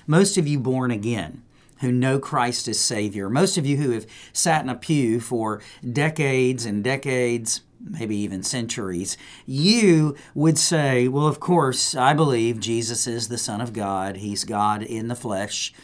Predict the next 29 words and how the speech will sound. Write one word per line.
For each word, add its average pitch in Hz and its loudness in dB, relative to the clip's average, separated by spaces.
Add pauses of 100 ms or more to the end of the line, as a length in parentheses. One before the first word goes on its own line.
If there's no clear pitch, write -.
(280)
Nothing 139 0
new 170 4
there. 117 -2 (260)
Let 120 -4
me 127 -2
flip 131 -6
the 160 -8
channel. 113 -4
Let 123 -4
me 120 0
go 120 0
somewhere 104 -4
else." - -8 (600)
But 147 2
I 185 6
want 254 6
to 160 4
just 139 -2
come 135 2
at 131 0
it 127 -8
from 131 0
this 120 -2
angle. 107 -4
I 175 6
know 180 4
most 147 2
of 113 -4
you 87 -6